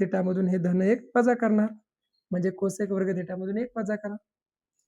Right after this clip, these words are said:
आता त्यानंतर इथं सूत्र लिहितो. आता जर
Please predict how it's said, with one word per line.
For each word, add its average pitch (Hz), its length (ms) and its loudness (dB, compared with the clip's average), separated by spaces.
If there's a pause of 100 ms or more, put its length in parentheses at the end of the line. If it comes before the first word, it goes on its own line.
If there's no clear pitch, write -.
(140)
आता 170 120 2
त्यानंतर 185 340 -2
इथं 214 220 2
सूत्र 220 340 2
लिहितो. 190 300 -2 (1300)
आता 185 280 -2 (340)
जर 175 280 6